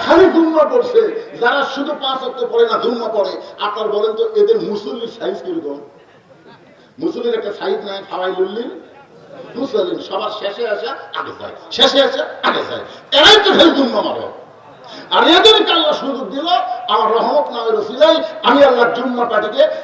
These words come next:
জান্নাত দিয়ে দিলাম, যাও।" তখন এই জুম্মা আল্লাহ খুশি হল, "ভাই, হায়, হায়,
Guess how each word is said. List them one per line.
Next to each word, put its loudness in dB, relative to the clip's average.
জান্নাত 2
দিয়ে -4
দিলাম, -6
যাও।" -2
তখন -4
এই -4
জুম্মা -4
আল্লাহ -4
খুশি -8
হল, -6
"ভাই, -10
হায়, -10
হায়, -14